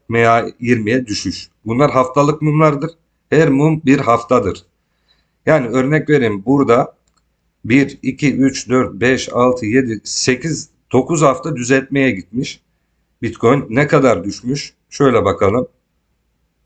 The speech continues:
Yüzde otuz, e, yüzde, bakalım tam olarak.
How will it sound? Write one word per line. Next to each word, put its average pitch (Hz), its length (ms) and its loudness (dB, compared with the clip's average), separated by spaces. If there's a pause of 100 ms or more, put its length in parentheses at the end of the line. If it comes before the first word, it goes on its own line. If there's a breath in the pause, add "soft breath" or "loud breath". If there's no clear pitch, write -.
(260)
Yüzde 143 260 2
otuz, 143 500 0 (400)
e, 117 40 -2
yüzde, 143 760 2 (380)
bakalım 110 440 -2
tam 113 240 0
olarak. 107 680 -2